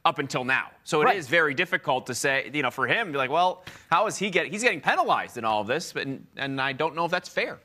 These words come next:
Speaker 2: Well, I mean, think, think about Matt Moore from Virginia.
Speaker 1: Yeah.
Speaker 2: He was a guy, a similar situation,
Speaker 1: Yeah.
Speaker 2: was an All-American midfielder, got bumped to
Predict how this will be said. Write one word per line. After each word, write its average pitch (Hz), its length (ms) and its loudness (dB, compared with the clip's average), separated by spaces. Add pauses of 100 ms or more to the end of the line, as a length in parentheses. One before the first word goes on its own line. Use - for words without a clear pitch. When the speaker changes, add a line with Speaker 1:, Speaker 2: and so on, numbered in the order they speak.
Speaker 2:
Well, 262 100 8
I 247 40 6
mean, 226 140 4
think, 240 360 0
think 233 160 2
about 208 180 2
Matt 165 240 2
Moore 175 200 4
from 151 200 -2
Virginia. 139 520 0
Speaker 1:
Yeah. 135 140 4
Speaker 2:
He 165 60 4
was 170 120 0
a 170 40 2
guy, 165 220 4
a 165 160 -4
similar 214 460 2
situation, 170 640 2
Speaker 1:
Yeah. 139 60 0
Speaker 2:
was 147 140 4
an 160 100 4
All-American 170 720 4
midfielder, 147 540 2
got 131 180 2
bumped 151 220 0
to 156 140 4